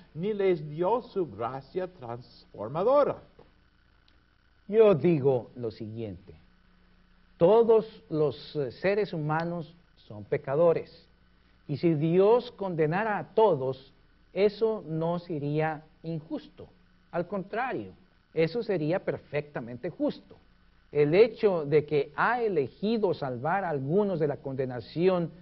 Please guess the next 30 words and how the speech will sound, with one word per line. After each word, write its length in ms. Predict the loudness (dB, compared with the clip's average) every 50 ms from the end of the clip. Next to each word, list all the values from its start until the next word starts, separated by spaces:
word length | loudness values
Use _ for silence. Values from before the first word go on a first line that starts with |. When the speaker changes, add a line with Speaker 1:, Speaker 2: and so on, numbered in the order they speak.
| -20 _ -20
Speaker 2:
se 280 | -12 -2 2 2 2 4
debe 540 | 4 4 4 4 6 4 4 4 2 0 -6 -16 -14 _
únicamente 1200 | -2 0 0 0 -2 -4 -6 -8 -12 -12 -12 -10 -8 -8 -6 -6 -6 -6 -6 -8 -10 -8 -8 -8 -6
a 160 | -6 -8 -10
su 200 | -12 -12 -12 -10 -8
gracia 480 | -6 -6 -6 -6 -8 -10 -12 -10 -8
y 40 | -8
misericordia. 920 | -6 -6 -6 -6 -6 -6 -8 -8 -8 -8 -6 -6 -4 -4 -6 -8 -14 -20 -20 _ _ _ _ _ _ _ _ _ _ _ _ _ _
Por 200 | 2 2 2 2
lo 140 | -2 -4 -2
tanto, 560 | 0 0 0 0 -2 -2 -2 -4 -4 -4 -8 -14 -20 -20 _ _ _ _ _ _ _ -4
en 300 | -2 0 0 2 2 2
el 320 | 4 2 2 0 -4 -6 -12 _ _ _ _ _ _ _ _ _ _ _ _ _ _ _ _ 0
caso 360 | 0 0 2 2 0 0 2
de 140 | 2 2 0
los 260 | 0 -4 -6 -8 -6
que 160 | -8 -8 -6
se 120 | -6 -8
pierden, 580 | -10 -2 -2 0 0 0 -2 -6 -8 -10 -10 -12 -14 -20 _ _ _ _
no 360 | -2 0 2 2 2 2 0
se 180 | -2 -4 -2 -2
les 280 | -2 -2 -4 -4 -4
hace 280 | -4 -4 -4 -6 -8 -10
ninguna 500 | -10 -8 -8 -8 -6 -4 -4 -4 -4 -4
injusticia, 840 | -6 -6 -6 -8 -8 -8 -12 -8 -8 -6 -6 -6 -10 -12 -12 -12 -12 -16 _ _ _ _ _ _ _
pues 200 | 0 0 2 0
obtienen 760 | -2 -2 -4 -10 -6 -2 0 2 2 2 0 -2 -2 -2 -4
lo 120 | -4 -4
que 100 | -6 -8
merecen. 500 | -10 -6 -4 -2 -2 -2 -4 -8 -14 -20